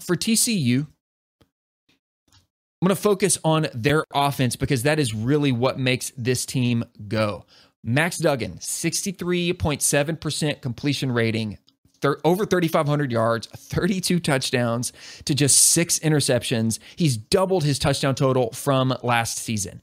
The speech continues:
He makes this offense go. If he can't get a play through the air, he, he uses his legs. I mean, he has been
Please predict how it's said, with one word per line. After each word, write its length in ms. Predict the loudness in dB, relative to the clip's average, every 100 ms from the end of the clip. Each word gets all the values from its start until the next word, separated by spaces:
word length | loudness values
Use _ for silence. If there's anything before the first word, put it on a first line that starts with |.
| -20 -20 -20 -20 -10
He 400 | 0 4 4 4
makes 360 | 4 2 0
this 200 | 0 0 2
offense 480 | 0 2 0 0 0
go. 300 | -2 -2 -12 -2
If 180 | -2 0
he 120 | -2
can't 480 | 2 2 2 0 0
get 160 | 2
a 80 | 2
play 420 | -2 -4 0 2
through 140 | 2 0
the 160 | 2
air, 220 | 2 2 2
he, 220 | -2 -4 -12 -14 -2
he 140 | -2
uses 520 | 0 2 4 4 2
his 160 | 0 0
legs. 340 | 0 0 -2
I 60 | -2
mean, 200 | 0 0
he 260 | -2 0
has 220 | 0 0 -2
been 420 | 0 0 0